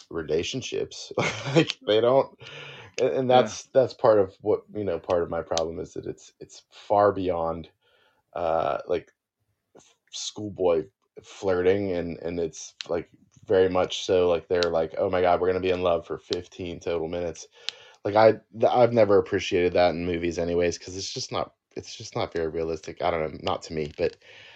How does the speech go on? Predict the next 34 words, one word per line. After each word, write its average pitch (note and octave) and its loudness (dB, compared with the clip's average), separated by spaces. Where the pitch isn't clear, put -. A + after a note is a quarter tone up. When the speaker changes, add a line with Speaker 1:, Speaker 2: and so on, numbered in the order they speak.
Speaker 1:
those E3+ 12
are, C#3 8
those E3 6
are F3+ -4
the, A#2 0
the G2+ 4
slowdowns, F2+ 2
the, F2 2
you G2 -2
know, E2+ 0
the, E2+ -4
the - -10
twenty-five G2+ 0
total G2+ 2
minutes F#2 2
of E2+ -2
film F2+ 0
i-, - -6
in F#2+ -4
this F2+ -2
hundred F#2 -4
thirty F#2 0
minute E2 -2
movie. F#2 -2
That's F#2 2
part G2 0
of - -6
it. - -6
That F2 -2
beach G2 -4
scene, G2 0
uh, E2+ 4
the, F2+ 4
the E2+ -6